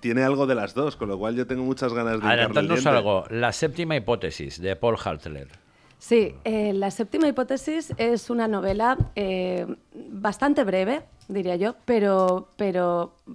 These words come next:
Speaker 3: eh, alucinante. En realidad empieza muy bien y va mejorando. Eh, es, es increíble. Entonces tiene unos giros. <laughs> Bueno, esto sucede siempre, ¿eh? En las novelas policíacas, pero en este caso,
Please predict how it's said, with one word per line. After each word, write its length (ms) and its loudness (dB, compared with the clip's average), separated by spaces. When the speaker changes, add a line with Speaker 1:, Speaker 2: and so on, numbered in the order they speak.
Speaker 3:
eh, 200 -4
alucinante. 680 -2
En 140 4
realidad 640 2
empieza 720 0
muy 240 6
bien 260 4
y 580 6
va 80 6
mejorando. 680 -2
Eh, 300 -2
es, 260 -8
es 180 -6
increíble. 480 0
Entonces 220 -2
tiene 200 0
unos 400 -2
giros. 480 -2
<laughs> 600 0
Bueno, 180 0
esto 180 0
sucede 380 2
siempre, 420 -2
¿eh? 40 0
En 60 0
las 160 0
novelas 440 0
policíacas, 500 -4
pero 160 -6
en 80 -4
este 220 -6
caso, 360 -4